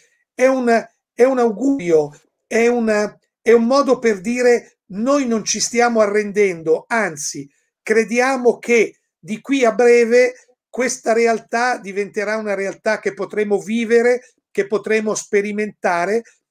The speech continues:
E lasciatemelo dire con una sottolineatura che fa Antonio Montani, il vicepresidente che si è preso veramente il carico organizzativo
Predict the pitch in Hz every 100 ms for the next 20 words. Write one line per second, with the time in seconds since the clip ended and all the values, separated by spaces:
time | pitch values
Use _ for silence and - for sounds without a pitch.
0 | _ _ - 233 208 - 254 269 233 208
1 | 175 226 214 - 190 185 202 190 202 165
2 | 208 202 196 190 196 185 - 233 254 208
3 | - _ _ _ 185 - 202 196 151 214
4 | 202 190 180 151 220 233 190 156 196 202
5 | 196 185 190 185 220 220 185 - _ _
6 | _ 202 - 202 196 233 196 202 180 185
7 | 240 233 185 151 - 202 208 202 202 190
8 | - 185 190 143 - - 240 220 196